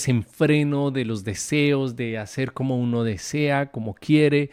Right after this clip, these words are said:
vivir a su manera, hacer lo que le antoja, y s-, muchas veces enfocado en su, su placer, en su beneficio propio. Y ya puesto en el contexto de iglesia o espiritual, de lo que estamos hablando,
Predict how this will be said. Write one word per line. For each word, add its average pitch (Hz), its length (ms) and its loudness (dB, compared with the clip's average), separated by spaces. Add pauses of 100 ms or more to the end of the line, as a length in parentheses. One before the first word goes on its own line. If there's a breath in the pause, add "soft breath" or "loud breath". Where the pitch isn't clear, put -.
(440 loud breath)
vivir 123 600 0
a 147 160 -4
su - 140 -6
manera, 139 680 2 (400 loud breath)
hacer 123 400 -2
lo 120 140 -2
que - 180 -6
le 98 80 -6
antoja, 135 720 0 (480 soft breath)
y 110 280 -4
s-, - 220 -10
muchas 143 380 0
veces 127 320 0
enfocado 110 560 -4
en 120 120 -2
su, 95 440 -6
su - 240 -8
placer, 101 500 -2
en 95 80 -4
su 104 200 -8
beneficio 104 640 -6
propio. 123 460 0 (440 loud breath)
Y 151 320 4
ya 123 260 0
puesto 135 320 0
en 131 140 2
el 113 140 0
contexto 113 580 0
de 117 120 2
iglesia 104 1000 0
o 104 100 0
espiritual, 104 880 -2
de 107 100 -6
lo 101 120 -10
que - 80 -20
estamos 120 320 -4
hablando, 117 420 0